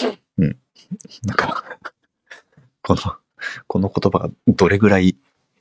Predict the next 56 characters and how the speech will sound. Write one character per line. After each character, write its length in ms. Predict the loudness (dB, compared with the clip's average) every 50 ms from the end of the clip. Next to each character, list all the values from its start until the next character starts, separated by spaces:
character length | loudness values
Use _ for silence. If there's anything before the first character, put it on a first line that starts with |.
| _ _ _ _ _ _ _ _ _ _ _ _ 2
で 280 | 4 4 6 4 2 2
か 100 | 2 -2
い 60 | -2
こ 100 | -2 -4
と 100 | -2 -2
な 120 | -2 -2
の 80 | -2 -2
か 80 | -4 -6
っ 60 | -4
て 140 | _ -2 0
い 80 | 0 0
う 100 | -2 -4 -10 -10 -2 2
ニ 120 | 4 4
ュ 20 | 4
ア 60 | 4
ン 40 | 2
ス 120 | 2 0
が 140 | 0 0 0 0
分 100 | -2 -2
か 100 | 0 -2
ん 60 | -4
な 80 | -4 -6
く 40 |
て、 140 | -2 -2 -2 -2
そ 100 | 0 -2
の 60 | -2
時 160 | -2 -2 -2
は 120 | -2 -2 -6 _ -4
言 120 | 0 0
わ 60 | 0
な 60 | 0 0
か 100 | -4 -6
っ 40 |
た 100 | -8 -8
ん 60 | -12 -8
だ 80 | -6
け 80 | -4 -2
ど、 120 | -4 -4 _ _ _ -18 _ -2 2 2 2 0 -2 _ -8
ま 80 | -6
あ、 40 | -2
言 80 | -2 -2
っ 40 |
た 140 | -2 -2 -2
ら 60 | 0
よ 60 | 0 -2
か 100 | -2 -2
っ 20 |
た 100 | -4 -4
の 60 | -2
か 80 | -2 -2
な。 180 | -2 -4 -6 _ _ _ _ _ _ _ _ _ _ _ _ _ _ _ _ _ _ _ _ _ _ _ _ _ _ _ _ _ _ _ _ -20 _ _ -20 -20 -20 _ _ _ _ _ _ -20 -20 -18 -18 -18 -16 -16 -16 -16 -10 _ -4 -4 -4 -4 -10 _ _ _ _ _ _ _ _ _ _ _ -20 -18 -16 -14 -12 -12 -12 -14 -16 -18 -20 -10 _
で 80 | -2 -2
し 60 | 0
た 120 | 0 -2 -2
ね。 240 | -2 -2 -2 -6 _ _ _ _ _ _ _ _ _ _ _ _ _ _ _ _ _ _ _ _ _ _ _ _ -14 -14 -14 -14 -16 _ -20 -20 -20 _ _ _ _ _ _ -20 -20 _ -20 -20 _ -20 -20 -20 -18 -16 -14 -14 -14 -12 _
そ 260 | -4 0 0 0 0